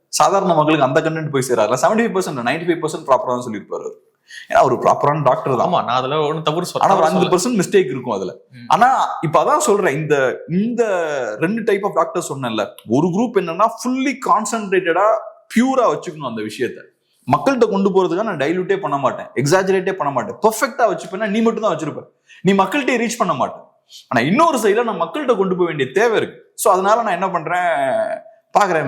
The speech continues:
Speaker 1: மெயின் ஸ்ட்ரீம் யூடியூபர்ஸ் சில ஸ்ட்ராட்டஜிலாம் யூஸ் பண்றாங்கல்ல, அதை இவங்களும் யூஸ் பண்றாங்க. அதை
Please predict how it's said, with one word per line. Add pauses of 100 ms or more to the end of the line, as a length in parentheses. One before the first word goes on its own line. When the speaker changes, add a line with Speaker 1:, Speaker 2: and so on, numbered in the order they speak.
Speaker 1:
மெயின்
ஸ்ட்ரீம்
யூடியூபர்ஸ்
சில
ஸ்ட்ராட்டஜிலாம்
யூஸ்
பண்றாங்கல்ல,
அதை
இவங்களும்
யூஸ்
பண்றாங்க. (720)
அதை